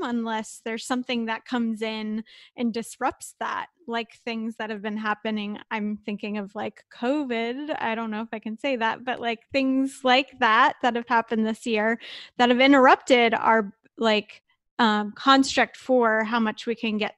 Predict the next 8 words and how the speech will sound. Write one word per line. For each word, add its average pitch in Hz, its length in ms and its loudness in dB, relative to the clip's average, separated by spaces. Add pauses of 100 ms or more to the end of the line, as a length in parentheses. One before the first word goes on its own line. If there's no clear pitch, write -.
things 208 680 -4 (500)
done 233 380 4
or 214 540 0 (200)
use 240 340 0
our 208 140 0
time 214 460 -2
for. - 480 -6
So 233 480 2